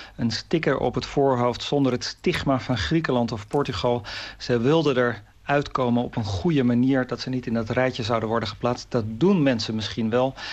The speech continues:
maar het is toch heel belangrijk dat er uiteindelijk sprake is, en dan citeer ik even de minister van, eh, van Economische Zaken: "Dit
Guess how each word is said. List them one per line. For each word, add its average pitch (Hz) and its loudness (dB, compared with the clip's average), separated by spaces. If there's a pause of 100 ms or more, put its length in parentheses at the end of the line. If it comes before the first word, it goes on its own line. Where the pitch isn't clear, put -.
(180)
maar 117 -2
het 120 -4
is 107 -4
toch 107 -4
heel 117 0
belangrijk 113 0
dat 110 0
er 113 -4
uiteindelijk 113 -2
sprake 135 0
is, 127 -2 (120)
en 113 -2
dan 107 0
citeer 127 0
ik 127 -2
even 110 0
de 104 0
minister 117 2 (460)
van, 117 2
eh, 113 2
van 123 -2
Economische 110 2
Zaken: 135 0 (300)
"Dit 160 0